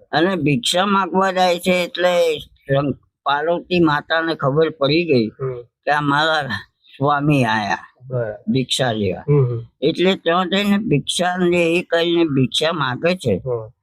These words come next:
Speaker 1: અને જે આવતા આવતા જે અનાજના દાણા
Speaker 2: હમ.
Speaker 1: અને એ બધું આ સૃષ્ટિ ઉપર વેરવ્યું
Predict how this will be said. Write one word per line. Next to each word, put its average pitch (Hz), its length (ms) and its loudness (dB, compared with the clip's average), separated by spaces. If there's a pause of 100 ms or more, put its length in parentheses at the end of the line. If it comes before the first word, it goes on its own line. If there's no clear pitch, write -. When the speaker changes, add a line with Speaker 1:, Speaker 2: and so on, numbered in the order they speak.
(120)
Speaker 1:
અને 160 280 2
જે 156 280 2
આવતા 151 440 -2
આવતા 170 640 -2
જે 156 420 2 (540)
અનાજના 151 680 2
દાણા 139 460 0 (440)
Speaker 2:
હમ. 117 60 0 (220)
Speaker 1:
અને 143 300 2
એ 143 40 4
બધું 131 460 2
આ 131 80 -2
સૃષ્ટિ 127 640 -2
ઉપર 131 360 0
વેરવ્યું 120 640 2